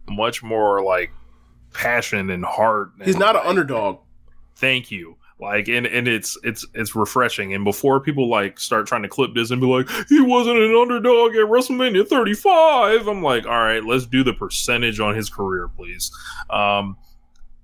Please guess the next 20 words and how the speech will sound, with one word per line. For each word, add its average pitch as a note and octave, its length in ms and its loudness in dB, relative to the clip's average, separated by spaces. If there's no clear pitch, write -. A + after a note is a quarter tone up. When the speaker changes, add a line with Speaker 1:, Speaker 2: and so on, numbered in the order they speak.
Speaker 1:
like, G#2+ 280 -4
it's B2 280 -4
refreshing A#2 500 -2
to G2 40 -4
see A2 160 -4
him G2+ 220 -4
wrestling, G2 400 -4
like, F#2 340 -6
as, G2 340 -2
like, F#2+ 260 0
"Hey, A#2+ 300 -4
I'm C3 220 -2
the G2 120 -12
best," G#2 560 -2
which, A#2+ 440 -4
like, G#2 380 -2
that's B2 320 -4
what A2+ 200 -2
it G#2+ 160 -4
kinda A2 640 -4